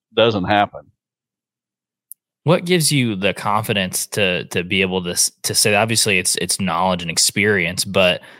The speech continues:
Speaker 2: what is it about where you set trail cameras or how you kinda go about that strategy where you do have confidence that I know of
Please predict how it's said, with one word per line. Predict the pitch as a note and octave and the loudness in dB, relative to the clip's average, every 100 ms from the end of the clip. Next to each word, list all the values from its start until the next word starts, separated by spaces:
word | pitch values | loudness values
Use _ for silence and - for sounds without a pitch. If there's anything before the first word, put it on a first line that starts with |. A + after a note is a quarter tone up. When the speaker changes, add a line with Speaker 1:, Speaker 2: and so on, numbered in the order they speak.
| - _ _ - | -20 _ _ -12
Speaker 2:
what | G2 A#2 D#3+ | -2 2 4
is | D#3 | 6
it | C#3+ | 4
about | B2+ A#2+ F#2 F#2 | 4 2 0 2
where | G#2+ | 2
you | A2+ G#2+ | 2 2
set | - G#2 - | 2 0 -2
trail | - G#2 | -2 -2
cameras | G2+ G#2 G#2+ G2+ F#2+ | 0 -2 0 -2 -2
or | F2 | -4
how | - G#2+ G2+ | -2 0 0
you | G2+ G2 | 0 -4
kinda | G#2+ F#2+ | -2 -4
go | F#2 F#2+ | 0 0
about | F#2 F2+ F#2 | 0 -2 -2
that | F2 F2+ | -4 -4
strategy | - F#2 G2 F#2 | -2 0 0 -2
where | F2 F2+ | -6 -4
you | F#2 G2+ | -2 0
do | G2+ G#2 | 0 2
have | F#2+ F2+ | 0 0
confidence | - F2+ E2+ F2 E2+ - | -2 -2 -2 -6 -4 -4
that | F2 F2 _ _ | -4 -4 _ _
I | G2+ | -2
know | G#2+ F#2+ F#2 | 0 0 0
of | F2+ | -2